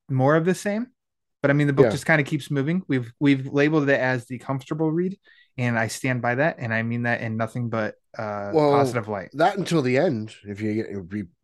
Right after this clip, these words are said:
Speaker 2: honest with you, like, to bring back, uh, a certain character is a bold choice. I wonder how the hell he's gonna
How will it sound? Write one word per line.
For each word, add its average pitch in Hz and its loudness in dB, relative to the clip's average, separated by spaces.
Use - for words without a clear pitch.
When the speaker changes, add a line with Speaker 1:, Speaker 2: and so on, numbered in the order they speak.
Speaker 2:
honest 107 -4
with 87 -12
you, 87 -10
like, 71 -16
to 101 -2
bring 117 4
back, 107 0
uh, 87 -6
a 92 -8
certain 87 -4
character 101 -6
is 82 -14
a 71 -18
bold 139 6
choice. 131 2
I 95 -8
wonder 110 -2
how 110 -2
the 104 -2
hell 107 -2
he's 101 -4
gonna 92 -6